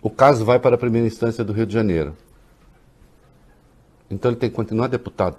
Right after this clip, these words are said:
preso pra ser julgado pelo Supremo. Inclusive pros patetas que dizem que julgamento de Supremo é foro privilegiado, expressão que eu sempre, na qual eu sempre cuspi,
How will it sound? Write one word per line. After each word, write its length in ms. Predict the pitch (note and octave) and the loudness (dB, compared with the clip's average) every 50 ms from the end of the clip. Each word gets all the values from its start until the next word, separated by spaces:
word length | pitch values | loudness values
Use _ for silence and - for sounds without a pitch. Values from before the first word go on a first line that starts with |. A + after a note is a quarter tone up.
| - | -4
preso 480 | - B2+ B2+ A#2+ A#2+ A2 G#2+ A2 B2+ C#3+ _ _ _ _ _ _ _ _ _ _ _ _ _ _ _ _ _ _ _ _ _ | 0 2 4 4 2 0 -4 -10 -14 -16 _ _ _ _ _ _ _ _ _ _ _ _ _ _ _ _ _ _ _ _ _
pra 120 | - A#2+ A2 | -6 -4 -4
ser 160 | - - A2 | -2 -4 -4
julgado 340 | F#2 A2+ G#2 G2 G2+ G2 - | -2 -2 0 0 0 0 -2
pelo 180 | - G#2+ G2+ | -6 -8 -8
Supremo. 500 | G2 - G#2+ - - F#2+ F2+ F2+ E2+ E2 E2 - _ _ _ _ _ _ _ _ _ _ _ _ _ _ _ _ _ _ _ _ _ _ _ - _ _ _ _ - | -6 -10 -12 -10 -6 -6 -6 -4 -6 -8 -12 -16 _ _ _ _ _ _ _ _ _ _ _ _ _ _ _ _ _ _ _ _ _ _ _ -20 _ _ _ _ -8
Inclusive 440 | A#2 A#2 C3 C#3 A#2+ D3 F3+ D#3 | -6 -2 0 0 2 2 2 2
pros 180 | - - A2 - | 0 0 -6 -2
patetas 640 | - - G2 - - - G#2+ G#2+ G2+ - - F2 - | 2 2 2 2 4 4 4 4 4 2 -6 -10 -8
que 140 | - G#2 E2+ | -8 -8 -4
dizem 260 | F2 G2 F#2+ E2+ E2 | -4 -4 -4 -4 -4
que 80 | - | -6
julgamento 500 | F2+ E2 G2 F2 F2+ E2 F2 F#2 F2 E2 | -4 -4 0 0 0 0 0 -4 -4 -6
de 60 | F#2 - | -10 -14
Supremo 720 | - - - - - F#2 F#2 G2 G2 F2+ F2 D#2+ D2+ D2+ - - - - - - _ _ | -14 -20 -20 -6 -4 -2 0 0 0 -2 -2 -4 -6 -8 -12 -18 -20 -20 -20 -20 _ _
é 100 | G2+ G#2+ | -2 -2
foro 320 | G2 - - - A2 G2+ | -2 0 2 4 4 4
privilegiado, 1000 | F#2 - - - - C#3 D3+ C3+ G#2+ G#2+ G2+ F#2+ E2+ D2+ E2+ F2+ G2+ A2 F#2+ D#2+ | 2 -2 -2 -2 2 2 2 2 2 2 2 2 0 0 0 0 0 0 0 -2
expressão 480 | E2 - - - F#2+ F2 - - G#2 G2 | -6 -8 -4 -2 -2 -2 -2 -4 -6 -6
que 100 | G2 - | -4 -6
eu 60 | E2+ | -8
sempre, 920 | - - - - - - A#2+ A#2+ A#2+ - - - _ - D#3 D#3+ D3 C#3+ - - - _ _ _ - - - - - - - _ - - - E2+ | -8 -8 -14 -14 -4 -2 0 0 0 0 -2 -6 _ -2 -2 -2 -2 -4 -10 -18 -20 _ _ _ -20 -20 -20 -20 -20 -20 -20 _ -16 -12 -10 -6
na 120 | E2+ F2+ F2 | -6 -6 -6
qual 180 | - - F#2 | 0 0 2
eu 80 | F2 E2+ | 2 0
sempre 300 | - - G#2+ G2+ - - | -2 -4 -6 -6 -6 -10
cuspi, 600 | - G#2 G2 - - - _ - B2+ B2+ A#2 | -10 -10 -12 -12 -16 -18 _ -6 -6 -6 -6